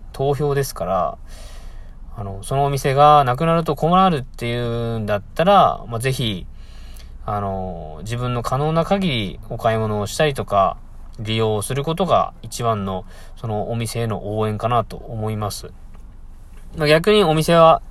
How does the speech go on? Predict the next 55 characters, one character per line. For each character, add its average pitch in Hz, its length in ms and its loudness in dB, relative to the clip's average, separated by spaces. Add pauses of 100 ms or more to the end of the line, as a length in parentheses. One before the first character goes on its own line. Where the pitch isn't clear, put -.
(120)
お 143 60 -8
店 143 180 0
側 156 240 10
は、 156 280 8 (840)
あ 117 140 -2
の、 101 800 -4
そ 123 120 -2
う 113 40 0
や - 20 0
っ - 20 -12
て 107 260 2
支 131 200 -4
援 107 200 0
し - 100 -8
て 117 100 -4
い 117 60 -6
た 120 100 2
だ 120 100 6
い 120 60 2
た 117 120 4
分 143 340 -2 (220)
と 113 100 -8
い 107 60 -2
う 104 60 -4
か、 98 220 -2 (320)
ま 120 60 -4
あ、 110 40 0
そ 143 100 0
れ 165 120 4
以 190 80 2
上 170 200 4
の、 95 180 -2 (600)
な 113 120 -2
ん 110 80 -2
か、 90 280 0
あ 117 100 -6
の、 101 120 -6
お 98 40 -4
客 104 200 -4
様 110 200 -2
に 98 60 -4
対 127 220 0
し - 140 -8
て、 101 300 0 (260)
あ 101 80 -8
の、 95 220 -8
感 110 220 -4
謝 101 100 -6
の 95 80 -4
気 117 120 -8
持 113 100 -2
ち 117 140 -4
を 110 180 0 (420)
伝 120 120 8
え 113 440 2